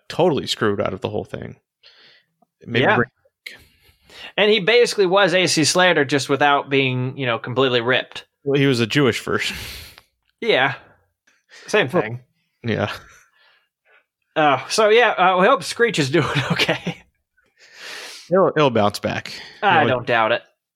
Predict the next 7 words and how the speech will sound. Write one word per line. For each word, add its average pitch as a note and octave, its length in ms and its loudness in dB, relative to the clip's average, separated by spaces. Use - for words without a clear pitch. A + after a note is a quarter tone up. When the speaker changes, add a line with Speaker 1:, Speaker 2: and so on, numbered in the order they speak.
Speaker 2:
Okay, D3 340 0
well, D3+ 500 2
moving F#3+ 400 0
on E3+ 280 2
to D3 140 0
a D3 60 2
name D#3 560 0